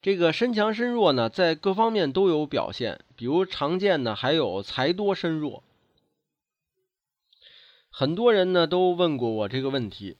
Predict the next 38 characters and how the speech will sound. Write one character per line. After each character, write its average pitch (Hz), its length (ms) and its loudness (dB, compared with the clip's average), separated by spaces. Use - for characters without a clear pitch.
有 113 240 -6
关 147 380 -4
财 123 280 -2
多 143 220 -4
身 147 220 -4
弱 131 240 -4
的。 82 100 -20
顾 214 160 -6
名 196 240 2
思 208 240 -10
义， 117 340 -2
这 160 140 -6
个 151 100 -4
身 208 260 0
弱 208 200 2
的 120 120 -2
人 107 220 -4
呢， 113 240 -4
呃， 123 300 0
身 185 260 -2
上 151 220 0
不 139 140 -4
能 151 180 0
有 104 220 -2
过 135 220 -4
多 139 200 -2
的 120 200 -2
财。 117 360 -8
那 214 80 -4
么 226 220 4
这 240 180 2
时 180 160 -2
候 202 260 2
就 160 360 0
有 113 220 -2
人 143 200 0
会 190 160 0
问， 180 240 0